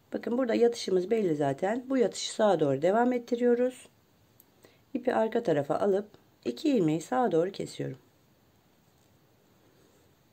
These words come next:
Ve devamına bir ilmek doladım. Araya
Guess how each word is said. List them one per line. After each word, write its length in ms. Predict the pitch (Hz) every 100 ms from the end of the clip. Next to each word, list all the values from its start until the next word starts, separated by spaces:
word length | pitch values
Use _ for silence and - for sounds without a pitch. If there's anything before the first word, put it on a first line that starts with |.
| _ _ _
Ve 100 | 240
devamına 500 | 247 247 151 151 214
bir 120 | 214 185
ilmek 360 | 156 151 139
doladım. 320 | 143 147 - - _ _ _ _ _ _ _ _ _ _ _ - - _ - _ _ _ _ _ _
Araya 520 | - 269 233 151 175